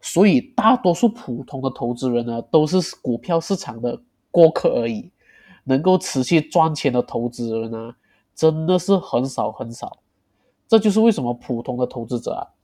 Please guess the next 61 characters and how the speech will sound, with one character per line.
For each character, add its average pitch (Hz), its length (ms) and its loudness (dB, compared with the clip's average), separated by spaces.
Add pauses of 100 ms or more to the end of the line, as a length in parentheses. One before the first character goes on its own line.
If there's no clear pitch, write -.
(260)
他 - 80 0
们 160 140 4
面 202 260 2
临 135 100 6
的 127 120 2
实 131 200 -6
际 143 160 -4
问 156 240 0
题 107 320 -10
来 101 80 -4
的。 - 180 -8 (680)
我 131 60 0
们 147 80 6
也 143 40 4
不 175 120 6
排 131 180 4
除 131 220 2 (160)
有 123 80 -4
少 117 320 2
数 170 160 -4
一 175 100 -2
些 147 140 -2
普 120 220 -6
通 120 180 -6
投 120 180 -10
资 117 140 -8
人 117 140 -6
呢， 120 60 -8
诶， 185 200 2 (420)
他 - 140 0
的 170 80 4
研 160 340 2
究 175 220 2
能 151 260 0
力 185 140 0
是 185 140 0
超 135 440 4
强 131 320 -4
的， 123 340 -2
OK， 160 240 -2
对 196 200 4
整 123 160 -2
个 120 100 -2
行 131 360 -6
业 156 180 -2
与 123 140 -2
各 165 180 0
国 123 240 -6
有 113 80 -6
超 120 320 -4
强 120 160 -6
的 120 60 -6
洞 139 180 -4
察 113 220 -4
力。 - 180 -4 (640)
不 214 80 0
过 214 120 6
这 220 140 0
些 143 240 2
人 123 100 2
呢， 120 240 -4